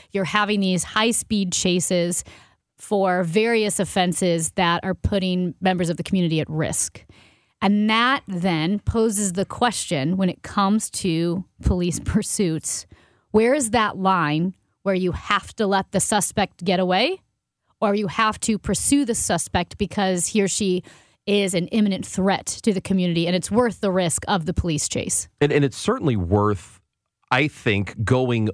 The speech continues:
Speaker 2: over exactly what those things are and defining them. Okay, you pull somebody over who's got an expired license plate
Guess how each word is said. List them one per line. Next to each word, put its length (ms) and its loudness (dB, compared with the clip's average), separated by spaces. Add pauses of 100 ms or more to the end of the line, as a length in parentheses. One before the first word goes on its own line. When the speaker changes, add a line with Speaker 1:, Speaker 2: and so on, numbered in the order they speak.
Speaker 2:
over 720 2
exactly 680 0
what 260 0
those 260 -2
things 320 0
are 220 2
and 120 0
defining 840 -2
them. 420 -4
Okay, 460 0
you 180 0
pull 300 0
somebody 480 0
over 340 2
who's 240 0
got 560 0
an 140 0
expired 640 0
license 480 0
plate 360 -2